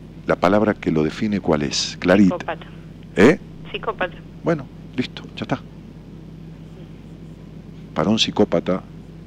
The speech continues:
Speaker 1: le decía un señor al hijo de una paciente mía, escúchame,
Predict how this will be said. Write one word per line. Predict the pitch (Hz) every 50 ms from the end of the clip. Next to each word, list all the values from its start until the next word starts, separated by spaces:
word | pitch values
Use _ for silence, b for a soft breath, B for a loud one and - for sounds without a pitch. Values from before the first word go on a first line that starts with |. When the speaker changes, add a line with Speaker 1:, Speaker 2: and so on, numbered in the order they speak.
| - - -
Speaker 1:
le | - 82 82
decía | 85 - - - 110 104 98 82 - - - - - - - - - - - - - -
un | - 92 101 92
señor | - - 92 82 82 85 90 98 95 - - - - - - - - B B B B B B B B B B B B B B B - - - - - - - - - - - - - - - -
al | - 69 85 85 92
hijo | 104 92 - - 98
de | 87 87
una | 82 82
paciente | - 71 69 - - 85 76 71 - -
mía, | 55 - - 53 - - - - - - - - - - - - - - - - - - - - - - - - - B B B B B
escúchame, | - - - - - - 160 147 139 139